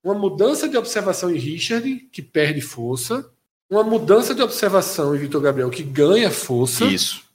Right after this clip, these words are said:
Speaker 1: Diminui a distância, apesar de, como o Cássio falou, se Love tiv-, Love tivesse feito uma sequência t-, de jogos ruins, poderia até nivelar aqui. Só que Vitor cresceu e Love cresceu, né? Love só não foi bem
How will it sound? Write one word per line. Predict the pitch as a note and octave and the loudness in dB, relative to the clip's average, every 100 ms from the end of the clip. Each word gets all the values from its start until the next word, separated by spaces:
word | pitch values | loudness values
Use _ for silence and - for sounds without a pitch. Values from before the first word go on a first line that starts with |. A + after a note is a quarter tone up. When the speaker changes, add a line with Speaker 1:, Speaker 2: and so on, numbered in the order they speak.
| - | -4
Speaker 1:
Diminui | E3 G3+ F#3 G3 C#4 F4 | 0 2 4 6 10 10
a | C#4+ | 8
distância, | G3 - E3 D3+ G3 | 2 -4 -2 0 2
apesar | G3 F#3 | 4 4
de, | F#3 | 2
como | F#3 G3 G3 | 0 -4 -2
o | |
Cássio | F#3+ G#3+ | -2 2
falou, | F3+ D3 D3 - _ _ _ | 2 2 -2 -14 _ _ _
se | - | 0
Love | B3 C4 D4 | 4 4 2
tiv-, | A3+ G3 | -4 2
Love | G3 F#3+ G3 | 6 6 6
tivesse | F#3 F#3+ - | 2 2 2
feito | E3+ F3+ | 4 4
uma | |
sequência | F3+ E3+ E3+ E3+ | 4 2 4 0
t-, | E3+ | -2
de | F3+ E3 | -6 -2
jogos | D3+ F#3 F3+ C#3+ | 8 10 10 6
ruins, | C#3+ G#3+ C#4+ A3 - - _ _ _ - | 4 4 4 0 -2 -10 _ _ _ -4
poderia | F#3+ G#3 | 4 4
até | G3 G#3+ | 4 0
nivelar | D#4+ D#4+ F#4 D#4+ A#3 | 2 4 4 4 2
aqui. | - F3 | 0 -2
Só | F#3 | -2
que | - A3 - _ _ _ | -2 -8 -12 _ _ _
Vitor | C#3+ B3+ B3 D#4 | -10 -6 -6 -2
cresceu | A#3 F#3+ - A3 D4+ D4+ | -2 -2 2 4 4 0
e | A3 | 0
Love | F#3 G#3 A3 | 2 2 -2
cresceu, | A#3 G#3 - C#3+ C3 A2+ - | -4 -4 -4 -4 -4 -6 -12
né? | B2 D3 - _ _ | -12 -12 -12 _ _
Love | D#3+ F3 | 0 0
só | F#3+ | -2
não | F#3+ | -4
foi | F3 G3+ F3 | -4 -4 -4
bem | D#3 E3 A3+ | -4 -4 -6